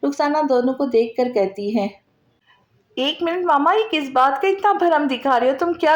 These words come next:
کر رہے ہو یہاں؟ تمہیں شرم نہیں آتی وہاں رہتے ہوئے جہاں تمہارا نکاح ہونے سے پہلے ہی ختم ہو گیا؟ ابھی کوئی عزت دار لڑکی ہوتی نا تو واپس ادھر کا رخ ہی نہ کرتی۔ دکھان کی بات پر وہاں موجود سب کے منہ کھلے۔ دکھان کو دیکھتے زمین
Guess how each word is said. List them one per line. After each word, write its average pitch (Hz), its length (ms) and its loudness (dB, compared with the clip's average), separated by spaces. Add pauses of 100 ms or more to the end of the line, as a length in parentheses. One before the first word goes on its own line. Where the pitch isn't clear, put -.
(100)
کر 359 120 4
رہے 381 80 4
ہو 392 100 6
یہاں؟ 359 340 2
تمہیں 320 200 -4
شرم 262 340 0
نہیں 320 220 -2
آتی 349 240 2
وہاں 330 320 6
رہتے 302 300 0
ہوئے 330 240 0
جہاں 254 300 2
تمہارا 277 320 0
نکاح 269 320 -2 (540)
ہونے 262 280 2
سے 381 120 0
پہلے 226 340 2
ہی 311 100 0
ختم 330 360 0
ہو 311 160 2
گیا؟ 339 180 2 (160)
ابھی 277 180 -2
کوئی 294 180 -2
عزت 262 340 0
دار 302 120 4
لڑکی 294 300 0
ہوتی 302 220 0
نا 359 200 0
تو 349 100 0
واپس 262 320 0
ادھر 294 220 -2
کا 294 160 0
رخ 262 240 -4
ہی 302 80 -4
نہ 285 100 -4 (120)
کرتی۔ 196 340 -4 (640)
دکھان 233 340 -2
کی 254 120 -4
بات 226 340 0
پر 254 100 2
وہاں 247 300 2
موجود 247 320 0
سب 254 260 -4
کے 277 120 0
منہ 240 260 2
کھلے۔ 220 240 2
دکھان 214 420 0
کو 233 100 -2
دیکھتے 214 340 -2
زمین 226 340 -4